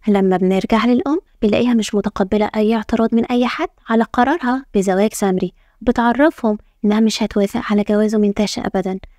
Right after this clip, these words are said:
وإن الطريقة الوحيدة عشان تتقبله كابن ليها إنه يتجوز زارا. وصاحبه كمان بيحاول يحبب زام في زارا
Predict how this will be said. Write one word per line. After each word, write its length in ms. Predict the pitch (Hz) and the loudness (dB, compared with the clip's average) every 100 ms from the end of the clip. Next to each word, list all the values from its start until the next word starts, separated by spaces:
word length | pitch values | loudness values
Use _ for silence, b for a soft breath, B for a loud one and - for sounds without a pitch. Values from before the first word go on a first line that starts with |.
| b | b
وإن 120 | 220 | 0
الطريقة 340 | 214 226 294 370 | 2 2 0 2
الوحيدة 460 | 247 - 220 214 | 0 0 -2 0
عشان 300 | 185 180 - | -2 -4 -4
تتقبله 680 | 202 202 208 202 - 202 190 - - _ | -2 -2 -2 -4 -2 -2 -2 -8 -18 _
كابن 340 | 202 185 196 | 0 0 2
ليها 340 | 214 233 277 349 - _ _ | 2 4 2 -2 -4 _ _
إنه 120 | 269 269 | 0 2
يتجوز 460 | 285 330 415 226 | 2 2 2 0
زارا. 280 | 208 185 175 - _ _ | 0 0 -2 -8 _ _
وصاحبه 360 | 233 262 294 392 | -8 -4 -2 -2
كمان 460 | - 220 214 208 190 _ _ - | 0 2 2 0 -4 _ _ -6
بيحاول 420 | 196 - 214 220 | -2 0 0 0
يحبب 360 | 196 214 226 | -2 -4 -6
زام 200 | - 277 381 _ _ _ | -2 -2 -2 _ _ _
في 120 | 285 | -2
زارا 320 | 262 302 262 | 2 2 0